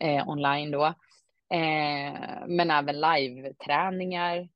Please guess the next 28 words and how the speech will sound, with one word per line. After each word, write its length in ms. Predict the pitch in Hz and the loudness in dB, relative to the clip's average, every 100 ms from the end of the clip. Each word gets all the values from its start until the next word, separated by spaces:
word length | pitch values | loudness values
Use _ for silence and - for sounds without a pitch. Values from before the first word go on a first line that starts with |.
| - | -10
Gud 220 | 175 190 | -2 0
vad 100 | 160 | 0
jag 100 | 151 | -2
hoppat 380 | 151 - 147 147 | -6 -8 -10 -10
och 100 | 143 | -8
studsat 460 | 156 143 - 139 | -8 -6 -6 -4
i 200 | 143 143 | -4 -2
liksom 320 | - - 143 143 | -4 -6 -6 -6
mitt 140 | 139 | -2
vardagsrum 880 | 151 151 - - - 170 156 147 147 | -2 -2 -8 -12 2 4 4 2 2
och 260 | 135 151 - - | 4 2 0 -14
<laughs> 220 | _ _ - | _ _ 0
köpte 320 | 185 165 180 | 2 2 4
ju 80 | 180 | 6
hem 220 | 185 170 | 6 4
ett 140 | 170 | 2
helt 280 | 185 175 - | 2 2 2
gym 560 | 165 175 247 247 208 170 | -4 2 4 6 4 2
liksom 560 | 156 160 - 160 160 | -2 -4 -4 -8 -6
med, 340 | 156 156 160 165 | -6 -4 -4 0
med 180 | 175 | 2
grejer 420 | 165 175 160 151 - | 4 4 4 0 -2
för 80 | - | 0
att 440 | 156 151 151 - - | 0 0 -2 -6 -10
liksom 260 | - 160 | -10 -10
hoppa 280 | 170 156 160 | -8 -4 0
runt 300 | 156 147 131 - | 2 0 -6 -6
med 240 | 147 143 | -2 -2